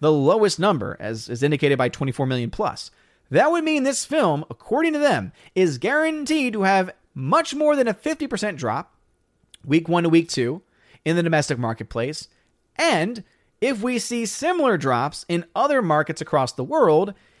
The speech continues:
it means that this movie is not going to have made enough money to make its money back. Now, let me just put this out there. I'm not saying the film is a flop yet. I'm not saying the movie is a failure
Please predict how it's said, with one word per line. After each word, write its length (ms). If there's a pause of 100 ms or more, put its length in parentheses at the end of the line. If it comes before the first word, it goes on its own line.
it 140
means 280
that 160
this 220
movie 440
is 340
not 600 (260)
going 300
to 140
have 140
made 360
enough 440
money 560 (280)
to 120
make 220
its 140
money 240
back. 340 (220)
Now, 240
let 100
me 80
just 220
put 100
this 160
out 220
there. 120
I'm 200
not 240
saying 240
the 80
film 260
is 80
a 60
flop 440 (120)
yet. 420 (340)
I'm 140
not 240
saying 260
the 60
movie 220
is 180
a 80
failure 640